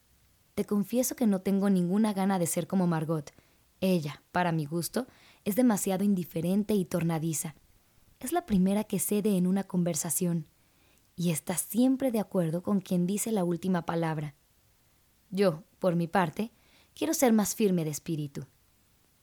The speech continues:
Pero estas teorías me las guardo para mí. ¿A-, acaso no se me burlarían si las expusiera como defensa? En la mesa, la atmósfera es muy tensa la mayoría de las veces. Por suerte,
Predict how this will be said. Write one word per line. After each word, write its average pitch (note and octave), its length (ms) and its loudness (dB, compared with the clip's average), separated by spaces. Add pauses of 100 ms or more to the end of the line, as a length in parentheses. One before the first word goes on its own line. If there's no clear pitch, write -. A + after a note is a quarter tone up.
(380)
Pero E3+ 240 2
estas F3 300 -4
teorías E3+ 580 -2
me F3+ 140 0
las E3+ 160 -2
guardo E3+ 340 -2
para D#3+ 180 -4
mí. D#3 200 -2 (760)
¿A-, D#3+ 100 -10 (180)
acaso F#3 380 -2
no F#3 120 0
se G3 120 -2
me F3+ 120 2
burlarían E3+ 640 0
si F3+ 120 -2
las E3+ 160 -2
expusiera F3 520 -2
como E3+ 240 -2
defensa? D#3+ 500 -4 (1120)
En G3 140 4
la F3+ 100 4
mesa, F3 380 0 (320)
la F#3+ 160 2
atmósfera G#3 600 2
es F#3 100 0
muy G#3 180 4
tensa G#3+ 380 -2
la G3 80 0
mayoría E3+ 420 -2
de F3+ 100 2
las E3+ 200 -4
veces. E3 400 -4 (560)
Por F3+ 180 2
suerte, F#3 480 0